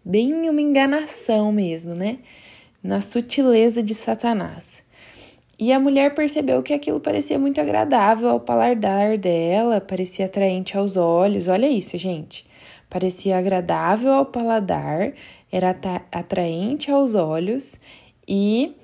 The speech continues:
além disso, desejável para ela se obter discernimento. E aí ela toma aquele fruto, come, dá pro marido dela, que come também,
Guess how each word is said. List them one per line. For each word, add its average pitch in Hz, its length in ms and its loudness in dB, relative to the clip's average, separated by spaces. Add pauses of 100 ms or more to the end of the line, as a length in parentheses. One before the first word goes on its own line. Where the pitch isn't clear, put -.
(260)
além 196 440 0
disso, 214 400 -2
desejável 220 1040 0
para 247 320 0
ela 196 480 0 (480)
se - 240 -8
obter 202 720 -2
discernimento. 202 1300 -6 (1120)
E 190 120 0
aí 180 140 2
ela 180 180 0
toma 190 340 0
aquele 214 280 0
fruto, 196 600 -6 (420)
come, 196 600 4 (420)
dá 196 320 2
pro 254 220 0
marido 233 400 0
dela, 185 480 0 (180)
que 190 140 -10
come 190 480 -2
também, 202 560 -2